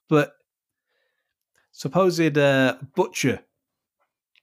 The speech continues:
gets away with so many of these little snide things that officials will pick up on sooner or later. Romero got two years out of it. So twenty twenty-five, I'll be honest, saying "I told you so."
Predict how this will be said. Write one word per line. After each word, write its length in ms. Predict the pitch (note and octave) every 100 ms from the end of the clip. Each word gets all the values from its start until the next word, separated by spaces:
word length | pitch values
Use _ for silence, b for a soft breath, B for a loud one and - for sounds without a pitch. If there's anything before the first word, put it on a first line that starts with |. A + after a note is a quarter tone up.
| -
gets 240 | F#3 D3+
away 180 | F3+ F3
with 140 | D#3+ -
so 160 | G3
many 140 | F#3+ F3
of 60 |
these 180 | D#3+ D3
little 100 | D#3
snide 460 | - D#3+ D#3 D3 C3
things 480 | D3 C3 G#2 G#2 -
that 200 | A#2 - -
officials 560 | C3 D3 C3 C3+ A2+
will 100 | A#2
pick 260 | - B2 -
up 180 | B2+ B2
on 100 | A2
sooner 320 | - A#2 A2+
or 100 | G#2+
later. 360 | A2 A2 - - B B B B B _ _ _ - -
Romero 500 | D3+ E3 A#3 D#3 C3
got 220 | B2+ -
two 160 | - C3+
years 300 | D3+ C#3 B2
out 120 | G#2+
of 80 | G2
it. 140 | F#2+ _ _ _ -
So 460 | - C#3 B2+ A#2 - _ _ _ _ _ _ - C#3+ _ _ _
twenty 280 | - F#3 F3+
twenty-five, 840 | - E3+ D3 - C3 A2+ A2 - - _ _ _ _ _ _ _ _ _ _ _
I'll 120 | C3+ C3+
be 100 | C3
honest, 260 | B2+ B2
saying 200 | - B2+
"I 60 | A#2
told 300 | - B2 A2+
you 60 | -
so." 340 | - G2 -